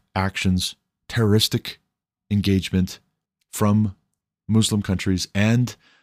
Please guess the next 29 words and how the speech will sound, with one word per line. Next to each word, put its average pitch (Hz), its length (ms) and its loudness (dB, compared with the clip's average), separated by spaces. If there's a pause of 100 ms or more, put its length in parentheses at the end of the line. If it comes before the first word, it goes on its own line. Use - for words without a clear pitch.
(380)
from 117 280 2
terrorist 110 420 2
organizations 95 840 0 (500)
when 92 160 0
directed 95 520 0 (300)
against 117 420 2
Israel, 92 340 2 (200)
when 85 140 -2
Israel 87 300 0
defends 76 460 -4 (520)
the 95 60 -8
people 95 300 -2
of 78 80 -2
Israel 73 440 -4 (260)
from 78 440 -2 (460)
terrorism. 71 540 -4 (520)
Then 95 460 2 (180)
you'll 98 120 0
hear 90 160 0
about 65 260 -6
it. - 140 -20 (120)
Then 156 360 4
you'll 139 140 6
hear 90 380 0 (500)
about 87 320 -4
civilian 80 460 0
casualties - 720 -8
and 82 120 -6
how 76 300 -4